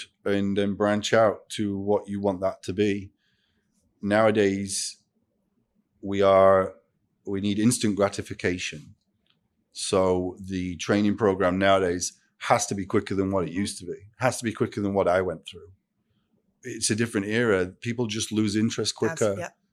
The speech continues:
Speaker 2: it's true.
Speaker 1: They're stimulated in different ways that I wasn't, in, you know, and you weren't, your generation.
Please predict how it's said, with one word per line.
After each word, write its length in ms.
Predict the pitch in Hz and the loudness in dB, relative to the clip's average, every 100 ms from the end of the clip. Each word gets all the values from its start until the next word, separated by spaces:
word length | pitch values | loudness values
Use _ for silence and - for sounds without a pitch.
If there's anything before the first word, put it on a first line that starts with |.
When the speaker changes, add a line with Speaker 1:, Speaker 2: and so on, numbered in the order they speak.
| _ | _
Speaker 2:
it's 160 | - 104 | -16 -4
true. 100 | 113 | 0
Speaker 1:
They're 100 | 104 | 2
stimulated 720 | - 120 120 113 104 - 98 | 2 4 4 4 2 0 -2
in 140 | 98 | -2
different 320 | 98 98 98 92 | -2 -4 -6 -2
ways 260 | 101 101 | 0 0
that 100 | 98 - _ - | -4 -6 _ 2
I 200 | 113 113 | 4 4
wasn't, 420 | 98 92 90 85 | 2 0 -2 -10
in, 220 | 87 92 - | -10 -12 -10
you 120 | 104 | -8
know, 140 | 92 87 | -6 -4
and 160 | 95 | -4
you 200 | 101 135 123 | -2 -2 -4
weren't, 260 | 92 78 78 | -6 -6 -8
your 240 | 87 110 | -6 -2
generation. 680 | 135 92 82 80 80 - 76 | -2 -2 -4 -6 -8 -10 -12